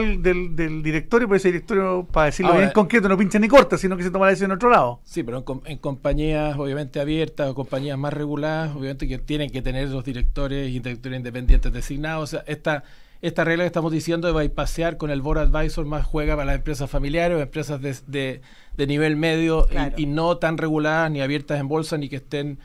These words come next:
Speaker 2: eh, probablemente cotizando instrumentos financieros en distintos mercados, donde,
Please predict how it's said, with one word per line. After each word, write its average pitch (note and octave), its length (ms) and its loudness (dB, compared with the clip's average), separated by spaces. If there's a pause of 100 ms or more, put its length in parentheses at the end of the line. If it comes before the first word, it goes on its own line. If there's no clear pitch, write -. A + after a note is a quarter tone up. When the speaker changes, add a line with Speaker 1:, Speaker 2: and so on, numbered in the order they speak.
(380)
Speaker 2:
eh, C3 100 -14
probablemente C3+ 640 -6
cotizando C3+ 500 -6
instrumentos C3 680 -8
financieros C3+ 720 -4
en A#2+ 80 -6
distintos C3 380 -4
mercados, D3 580 -6
donde, A#2+ 320 -8